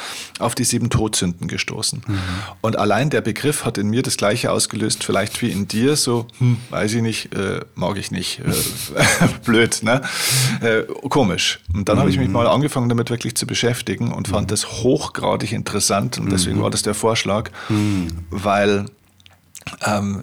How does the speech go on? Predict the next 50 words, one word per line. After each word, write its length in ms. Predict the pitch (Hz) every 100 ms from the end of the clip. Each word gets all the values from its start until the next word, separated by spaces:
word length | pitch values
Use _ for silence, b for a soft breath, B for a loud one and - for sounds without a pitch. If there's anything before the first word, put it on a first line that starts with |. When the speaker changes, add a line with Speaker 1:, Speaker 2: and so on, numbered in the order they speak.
| -
Speaker 1:
da 140 | 101
steckt 360 | - 113 113 -
viel, 580 | - - 123 139 156 160 139
viel, 440 | - 117 117 120
viel 380 | - - 113 120 - _ -
Wahres 600 | - 95 95 113 120 -
und 140 | 110 104
Gutes 420 | 120 - - -
drin. 260 | - 85 120 B B
Speaker 2:
Mhm. 340 | 101 87 107 127 B B
Speaker 1:
Und, 340 | - 104 98 -
ähm, 300 | 107 104 95 -
genau, 240 | 113 101
vielleicht 280 | 117 110 107
bevor 260 | 110 120
wir, 600 | 117 113 104 101 98 - -
äh, 60 |
bevor 260 | - 110 113
ich 60 | 107
das 180 | - 113
mal 340 | 107 101 -
versuche, 340 | - 104 117 117
mal 80 |
so 140 | 104 107
ganz 260 | 117 123
kurz, 380 | - 131 127 -
äh, 260 | - 101 98
zusammenzufassen, 920 | 110 98 117 123 107 - 101 - 127
dass 160 | 104 101
man 100 | 98
mal 200 | 95 90
weiß, 300 | 98 120 -
wovon 280 | 98 - 101
man 100 | 82
eigentlich 180 | 95
spricht 360 | - - 131 196
und 80 | 196
woher 220 | 92 95
die 100 | 90
kommen 280 | - 110 123
und 120 | 110
wie 60 | 104
die 120 | 101
sich 160 | 104 95
Speaker 2:
Mhm. 40 |
Speaker 1:
zu 100 | 107
den 140 | 107 98
zehn 200 | - 110
Geboten 400 | 101 - 123 117
verhalten. 460 | - 98 104 -